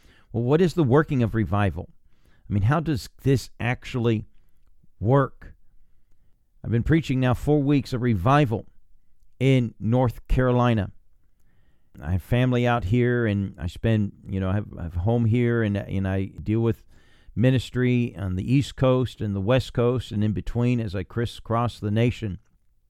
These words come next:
And the Lord has opened an opportunity for us to have this drive-in revival.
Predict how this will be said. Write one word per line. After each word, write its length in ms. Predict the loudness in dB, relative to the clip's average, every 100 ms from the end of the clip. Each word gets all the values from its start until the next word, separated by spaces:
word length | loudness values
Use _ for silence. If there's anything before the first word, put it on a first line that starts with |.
| _ _ -20 -20 _ _ _ _ _ _ _ -6
And 160 | 0
the 80 | 4
Lord 320 | 6 6 6
has 640 | 6 6 6 4 -2 -10 -20 _ _ _ _ 0
opened 320 | 0 2 2
an 100 | 2
opportunity 640 | 2 0 0 2 2 0
for 300 | -2 -2 2
us 200 | 2 0
to 260 | -2 0 0
have 320 | 2 0 0
this 180 | -2 -4
drive-in 720 | -6 -4 -2 -2 0 -2 -2
revival. 640 | -4 -4 -2 -2 -2 -6